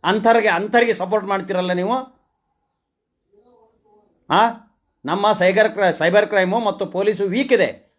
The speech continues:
ಅದಕ್ಕಾಗಿ ಈ ನಮೂನಿ ಮೆಸೇಜ್ ಕೊಡ್ತಿದ್ದಾರೆ ಹುಡುಗಿಯರಿಗೆ. ಲೇಡೀಸ್ ಯಾರು, ಆ, ಇದಕ್ಕೆ ಬರಂಗಿಲ್ಲ. ಹಾಂ, ಹೆಂಗೆ ಬೇಕು ಹಂಗೆ ಮೆಸೇಜ್ ಮಾಡ್ತಾರೆ ಇವರು, ಫೇಕ್ ಐ ಡಿ ಮಾಡ್ಕೊಂಡು. ಏ, ಇವ್ರಿಗೆ ಅಕ್ಕಂಗಿರೋದಲ್ಲ, ತಾಯಿ ಗರ್ಭದಾಗ ಇವ್ರು ಹುಟ್ಟಿರೋದಲ್ಲ.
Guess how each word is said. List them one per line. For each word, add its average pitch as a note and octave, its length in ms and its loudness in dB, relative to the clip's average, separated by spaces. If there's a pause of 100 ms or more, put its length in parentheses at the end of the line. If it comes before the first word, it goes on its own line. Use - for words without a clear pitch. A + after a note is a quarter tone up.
ಅದಕ್ಕಾಗಿ A3 560 0
ಈ - 20 4
ನಮೂನಿ G#3 260 -2
ಮೆಸೇಜ್ F#3 320 -4
ಕೊಡ್ತಿದ್ದಾರೆ E3+ 500 -4
ಹುಡುಗಿಯರಿಗೆ. D#3+ 580 -2 (300)
ಲೇಡೀಸ್ F#3+ 340 4
ಯಾರು, F3 480 0
ಆ, A#2+ 220 -6
ಇದಕ್ಕೆ D3 360 -8
ಬರಂಗಿಲ್ಲ. F3+ 400 0 (1120)
ಹಾಂ, D#3 320 2
ಹೆಂಗೆ A3+ 340 0
ಬೇಕು A#3 200 2
ಹಂಗೆ G#3 160 -4
ಮೆಸೇಜ್ F#3+ 300 -4
ಮಾಡ್ತಾರೆ E3+ 320 -2
ಇವರು, A#2 200 -6
ಫೇಕ್ D#3 280 -4
ಐ D#3+ 80 -2
ಡಿ D3+ 80 -4
ಮಾಡ್ಕೊಂಡು. B2 640 -8 (640)
ಏ, D#3 80 -2
ಇವ್ರಿಗೆ F3 260 0
ಅಕ್ಕಂಗಿರೋದಲ್ಲ, D#3 760 -2
ತಾಯಿ D#3 240 -2
ಗರ್ಭದಾಗ D3+ 320 -2
ಇವ್ರು C3+ 120 -4
ಹುಟ್ಟಿರೋದಲ್ಲ. C#3 500 -4